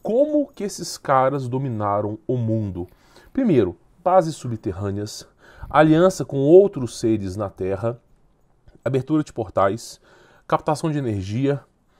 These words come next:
plasmática. Os caras estavam assim, a, a muito avançados, sabe? O Discovery Channel, o History Channel, por exemplo, não consegue nem explicar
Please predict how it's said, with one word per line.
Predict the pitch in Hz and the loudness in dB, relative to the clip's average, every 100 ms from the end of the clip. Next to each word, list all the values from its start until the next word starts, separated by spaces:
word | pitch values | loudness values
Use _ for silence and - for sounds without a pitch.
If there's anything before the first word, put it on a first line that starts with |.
| _ - | _ -14
plasmática. | 104 101 90 95 101 - 170 | 0 0 0 -2 -4 -6 -16
Os | - | -18
caras | - 220 208 | -8 -6 -6
estavam | - 180 185 | -4 -2 -4
assim, | 170 170 160 | -6 -8 -10
a, | - 147 - _ | -14 -18 -20 _
a | 147 | -8
muito | 160 156 151 190 233 226 | -6 -6 -4 -4 -4 -6
avançados, | 160 139 120 - - 87 82 - - | -8 -8 -10 -12 -8 -6 -6 -12 -18
sabe? | - 110 92 - - - _ _ | -4 -4 -4 -12 -20 -20 _ _
O | 185 147 123 | -4 -2 -2
Discovery | 113 - 202 180 151 - | -6 -6 -4 -4 -6 -8
Channel, | - 143 147 131 110 | -8 -4 -2 -2 -2
o | 113 | -2
History | 139 - 117 101 | -4 -6 -8 -8
Channel, | - 110 101 | -10 -10 -8
por | 123 | -4
exemplo, | 127 107 131 220 | -4 -2 -6 -8
não | |
consegue | 226 214 - 185 185 | -6 -6 -2 -2 -2
nem | 214 | -4
explicar | 262 - - 196 180 - 123 139 135 | -6 -8 -14 -12 -12 -4 -2 -2 -6